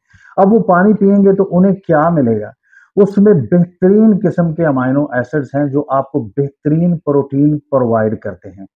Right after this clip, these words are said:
और उसमें calcium है, पोटेशियम है, मैग्नीशियम है और सोडियम है। और ये composition कौन सी है? आपकी blood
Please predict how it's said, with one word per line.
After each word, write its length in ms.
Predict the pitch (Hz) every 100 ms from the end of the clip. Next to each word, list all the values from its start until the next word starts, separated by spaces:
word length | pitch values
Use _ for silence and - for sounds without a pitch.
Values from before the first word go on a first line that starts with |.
| _ - - _ -
और 160 | 220
उसमें 580 | 214 202 - 190 202 202
calcium 680 | 180 - 175 165 - 214 196
है, 120 | 180 180 _ _ _ _
पोटेशियम 640 | 160 151 180 180 214 208 180
है, 220 | 165 160 _ _ _
मैग्नीशियम 680 | 131 156 139 170 202 214 202
है 120 | 180
और 220 | 190 180 180
सोडियम 560 | - - 226 208 180
है। 120 | 135
और 220 | 110 147 156
ये 120 | 190
composition 600 | 190 175 196 190 196 190
कौन 200 | 185 190
सी 160 | 185
है? 80 | 202
आपकी 420 | 196 156 165 -
blood 520 | 165 110 127 151 170